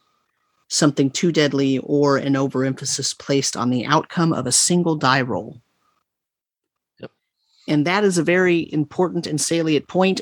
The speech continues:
Speaker 1: and it still happens today that adventures are written that put way too much pressure and importance on one die roll.
Speaker 2: Right.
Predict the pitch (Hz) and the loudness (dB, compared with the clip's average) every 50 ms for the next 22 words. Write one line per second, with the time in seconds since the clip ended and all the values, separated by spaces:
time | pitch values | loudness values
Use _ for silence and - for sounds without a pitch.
0 | - - 160 156 151 151 151 - - - 165 156 - - - - - 220 208 208 | -4 -2 0 2 2 2 0 0 -2 -2 -2 -2 0 -2 -2 0 0 0 0 2
1 | 185 196 170 175 - - 151 156 156 - - 151 151 151 139 131 127 127 131 135 | 0 0 0 0 0 0 -2 -2 -2 -2 -4 -2 2 2 2 2 2 0 0 0
2 | 135 135 131 151 139 139 - - 139 135 135 127 131 135 147 147 - 143 143 143 | 0 0 0 0 0 0 2 0 0 0 2 0 2 2 2 2 2 4 2 2
3 | 143 - - - - - _ - 131 147 139 - - - 160 - - 147 143 147 | 2 0 -4 -12 -14 -14 _ 0 2 2 2 2 0 0 0 0 0 -6 -4 0
4 | 175 196 214 202 - - 202 180 160 147 - - - - 143 127 - - - - | 2 2 2 2 2 2 4 4 4 2 0 -2 -4 -2 -2 -2 -2 -2 -6 -6
5 | - - - - _ _ _ _ _ - _ _ _ _ _ _ _ _ _ - | -8 -10 -14 -16 _ _ _ _ _ -20 _ _ _ _ _ _ _ _ _ -2
6 | - 143 135 127 127 - - 151 131 - 131 131 - - - 139 139 135 135 135 | 2 2 2 2 2 2 2 2 2 2 -2 -4 -4 -4 -2 0 -2 0 0 2
7 | 135 131 131 131 113 110 113 107 120 95 - - 139 - _ _ _ - - _ | 0 0 2 2 2 0 0 -2 -4 -6 -6 -8 -12 -14 _ _ _ -20 -20 _
8 | _ _ _ _ _ _ _ _ - - _ - - - - - - | _ _ _ _ _ _ _ _ -20 -20 _ 0 0 0 0 0 -4